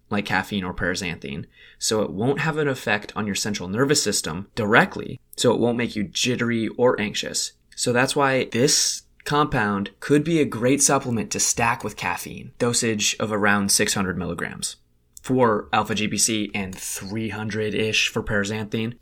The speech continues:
or caffeine. Okay, first two wrapped. Next compound, or I guess compound breakdown, that I want to discuss is a much lesser known, and I honestly had to dig a little bit to find this thing. But it's cylindrosol.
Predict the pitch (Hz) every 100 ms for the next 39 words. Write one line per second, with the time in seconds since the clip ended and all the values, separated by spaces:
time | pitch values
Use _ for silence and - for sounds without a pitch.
0 | - 113 104 90 101 98 - _ - -
1 | 147 110 - - - 139 139 143 135 135
2 | 113 92 - - - 135 139 - 117 101
3 | - 107 - _ - - 135 131 123 120
4 | 113 - 113 107 104 101 101 127 - 92
5 | 92 98 - 113 113 117 120 117 107 -
6 | 113 - - 104 101 110 156 - 139 147
7 | 123 110 104 104 101 - - - - -
8 | 110 123 147 147 143 135 120 127 127 117
9 | 107 101 87 - - 101 98 92 - -
10 | - - - - - - - - 113 110
11 | - - - 127 135 110 98 80 -